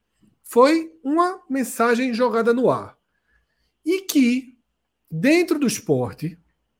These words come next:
sempre se teve o termômetro de que o objetivo de Diego Souza era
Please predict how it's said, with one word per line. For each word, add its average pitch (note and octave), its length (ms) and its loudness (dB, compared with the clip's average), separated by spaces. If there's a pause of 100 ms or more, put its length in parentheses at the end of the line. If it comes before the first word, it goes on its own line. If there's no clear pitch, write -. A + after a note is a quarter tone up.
(680)
sempre F4+ 480 -2
se E4 160 0
teve F#3+ 280 4
o F#3+ 40 -4
termômetro F#3 680 -2
de G3+ 100 -6
que C3+ 460 -8 (580)
o E4 180 4
objetivo A#3+ 760 2
de D3+ 100 -2
Diego C3+ 300 2
Souza E3 580 2 (960)
era G#3 540 4